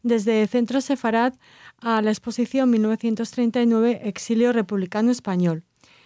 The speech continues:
El Centro Sefaradí Amical de Mauthausen nos ofrece la posibilidad de realizar, de realizar una visita guiada a esta muestra que permanecerá abierta hasta el veintinueve de febrero. Los, eh, las fechas para estas, eh, visitas guiadas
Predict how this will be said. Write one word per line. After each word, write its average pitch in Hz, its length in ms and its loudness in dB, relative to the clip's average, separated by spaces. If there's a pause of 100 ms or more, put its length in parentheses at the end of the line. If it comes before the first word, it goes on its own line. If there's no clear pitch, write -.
(280)
El 214 200 -2
Centro 226 240 -2
Sefaradí 214 480 -2
Amical 208 400 2
de 202 80 4
Mauthausen 214 640 0
nos 247 160 0
ofrece 240 360 -2
la 220 180 0
posibilidad 220 580 0
de 214 80 2
realizar, 202 540 0 (320)
de 240 100 2
realizar 220 560 0 (340)
una 240 300 2
visita 233 400 0
guiada 233 300 4
a - 20 4
esta 220 220 0
muestra 240 400 2
que 247 180 0
permanecerá 214 680 2
abierta 233 360 0
hasta 262 220 -2
el 208 60 0
veintinueve 196 500 2
de 220 140 0
febrero. 175 520 0 (600)
Los, 214 640 2
eh, 220 180 2
las 214 200 0
fechas 254 280 0
para 254 180 -2
estas, 214 540 -2
eh, 196 160 0
visitas 196 460 -6
guiadas 240 440 -2